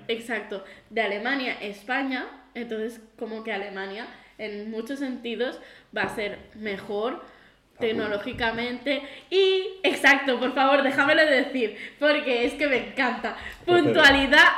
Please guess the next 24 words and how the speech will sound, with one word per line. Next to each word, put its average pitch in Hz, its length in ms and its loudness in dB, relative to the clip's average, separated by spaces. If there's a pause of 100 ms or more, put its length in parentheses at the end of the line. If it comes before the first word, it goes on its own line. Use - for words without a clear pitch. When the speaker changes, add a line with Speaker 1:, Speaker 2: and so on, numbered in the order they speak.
(140)
Speaker 1:
alemana, 262 840 4
puntualidad 330 760 2 (240)
alemana. 285 800 -2 (880)
<laughs> 453 60 12 (1160)
Bueno, 285 200 6 (300)
bueno, 285 340 -2 (100)
tenemos 262 280 -2
que - 80 -4
hacer 349 160 -4
un 349 80 -2
paréntesis. 214 320 -2
Speaker 2:
Se - 80 -4
ha - 20 -2
asustado 113 340 -4
la 92 60 -6
gatera. 240 280 -4
Speaker 1:
Ya 214 220 -4
ves. 214 220 -10 (500)
<laughs> - 520 -10
Pun-, 285 300 -2
eh, 247 260 2
tenemos 269 320 -2
que 392 80 -6
hacer, 370 320 -4